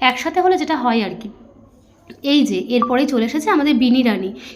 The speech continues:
কিন্তু সবাইকে দেখে, মানে অচেনা সবাইকে দেখে ভীষণভাবে কাঁদছিল। আর ওর মাও তো আজকে ভীষণই ব্যস্ত, যেটা হয় আর কি, বাচ্চার অন্নপ্রাশনে মা তো ব্যস্ত থাকবে। এই যে এটা হচ্ছে ওর মা। তারপরেই আমি নিয়ে নিয়েছিলাম ওকে কোলে,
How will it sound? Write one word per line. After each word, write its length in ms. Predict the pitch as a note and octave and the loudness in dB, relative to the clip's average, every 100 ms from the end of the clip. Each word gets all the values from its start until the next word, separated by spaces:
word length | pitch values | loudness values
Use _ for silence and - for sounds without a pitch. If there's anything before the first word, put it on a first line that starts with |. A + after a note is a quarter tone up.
| - | 0
কিন্তু 360 | E4+ F4+ E4 | 4 4 2
সবাইকে 500 | E4 C4 G#3+ B3 E4 | 0 -2 -2 -2 -2
দেখে, 440 | B3 A#3+ C4 B3+ D#4 | 0 -2 0 0 2
মানে 220 | D4+ D4+ | 2 2
অচেনা 360 | B3 A#3 D#4 | 0 -2 -4
সবাইকে 360 | E4+ D4 C4 C4+ | -4 -2 -2 -4
দেখে 180 | C#4+ E4+ | -4 -4
ভীষণভাবে 600 | A#3+ G#3+ A#3+ C#4+ D4+ D#4 | -4 -2 -2 0 0 -2
কাঁদছিল। 460 | B3 G3+ - G3 G3+ - - - - | -2 -4 -6 -8 -10 -18 -20 -20 -4
আর 140 | B3+ A#3+ | -2 0
ওর 140 | C4+ C4+ | -2 0
মাও 300 | A3 G3+ B3 | 0 0 -2
তো 100 | D4+ | -4
আজকে 220 | - D4+ | -4 -4
ভীষণই 380 | A3+ A3 B3+ C4+ | -4 -4 -2 -2
ব্যস্ত, 400 | A3+ G#3+ - F#4 - - - | -2 -4 -6 -8 -8 -20 -6
যেটা 240 | D4+ F4 | -2 0
হয় 280 | F4+ C4+ C#4 | 0 0 0
আর 140 | B3 A3 | 0 -2
কি, 240 | - G#4 - - - | -2 -6 -6 -10 -4
বাচ্চার 380 | A3+ G#3 - C#4+ | -2 -2 -2 -2
অন্নপ্রাশনে 480 | B3 B3 B3+ A#3+ C4+ | 0 -2 -2 -2 0
মা 180 | G#3+ G#3 | 0 0
তো 60 | |
ব্যস্ত 200 | A#3+ A3 | -4 -4
থাকবে। 260 | A#3 A3 A#3 | -6 -6 -6
এই 240 | C4 C#4 | -4 -2
যে 120 | A#3+ G#3+ | -2 -2
এটা 240 | A3 B3 | -4 -6
হচ্ছে 220 | D4 D4 | -6 -2
ওর 80 | G4+ | 0
মা। 200 | B3+ F#3+ - - - | 0 -2 -8 -18 -4
তারপরেই 360 | A#3+ B3 F4+ | -2 -2 -2
আমি 180 | F4+ C4+ | -2 0
নিয়ে 140 | C#4 B3 | 0 0
নিয়েছিলাম 380 | B3 C4+ D#4 | -2 -2 -2
ওকে 100 | D#4 | 0
কোলে, 320 | D#4+ B3+ C4+ | -2 -2 -2